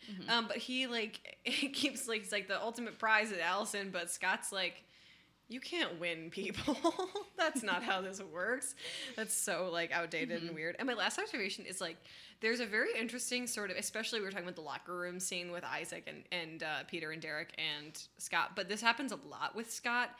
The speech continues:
Speaker 2: and, um, Isaac, and I think in part it is because Daniel Sharman is about five inches taller than the rest of the cast.
Speaker 1: Mm-hmm.
Speaker 2: He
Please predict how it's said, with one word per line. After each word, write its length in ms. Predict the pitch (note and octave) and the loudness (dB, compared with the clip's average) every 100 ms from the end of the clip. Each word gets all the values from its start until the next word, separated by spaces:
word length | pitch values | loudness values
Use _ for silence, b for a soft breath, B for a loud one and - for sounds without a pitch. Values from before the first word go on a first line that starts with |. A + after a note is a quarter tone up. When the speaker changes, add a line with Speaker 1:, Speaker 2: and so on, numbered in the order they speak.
| B B B - | B B B 2
Speaker 2:
and, 480 | A3+ A3+ A3 A#3 A3 - | 4 6 4 0 -4 0
um, 340 | G#3+ G#3+ G#3+ - | 2 2 0 -2
Isaac, 400 | F#3+ G#3 A#3 A#3+ A#3+ | 4 4 4 0 0
and 80 | A#3 | 0
I 80 | |
think 200 | A3+ D4+ | 0 -2
in 120 | - G#3+ | -2 -4
part 260 | - G3+ - | -2 -2 -2
it 120 | E3 | -8
is 80 | D#3 | -6
because 320 | F3 E3 E3 | -4 -4 -4
Daniel 280 | F3 E3 F3 | -4 -4 -6
Sharman 360 | F3+ D#3+ D#3 | -6 -6 -6
is 460 | D#3 E3+ E3 - - _ _ _ - | -4 -4 -4 -6 -6 _ _ _ -4
about 360 | G3+ G3+ F#3+ F3+ | 4 6 6 6
five 280 | F#3+ F3 | 4 4
inches 260 | D#3+ - F3 | -2 -8 -8
taller 340 | - D3+ B2 D#3+ | -4 -6 -6 -6
than 140 | E3+ | -6
the 80 | D#3+ | -4
rest 280 | C#3+ F#3 - | -4 -2 -2
of 120 | F#3+ | -2
the 80 | F#3+ | -4
cast. 460 | - F3+ E3+ A#3+ A#3+ | -4 -2 0 0 -2
Speaker 1:
Mm-hmm. 140 | G#3 D#3 D#3+ B G3 | -6 -6 -8 B -6
Speaker 2:
He 260 | G#3+ B3 | 2 4